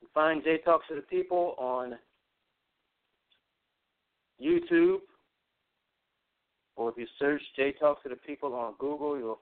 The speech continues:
find links for content of this show on Google Play, iTunes, Stitcher, SoundCloud.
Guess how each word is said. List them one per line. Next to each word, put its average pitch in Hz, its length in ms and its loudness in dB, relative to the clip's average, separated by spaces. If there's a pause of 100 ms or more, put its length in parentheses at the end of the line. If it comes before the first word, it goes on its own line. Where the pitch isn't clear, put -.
find 123 420 -2 (960)
links 135 420 -4
for 120 440 6
content 139 560 -2
of 120 160 0
this 131 240 2
show 131 480 2 (760)
on 113 300 -8
Google 127 280 0
Play, 135 560 2
iTunes, 123 580 0 (120)
Stitcher, 123 560 -4 (920)
SoundCloud. 123 720 4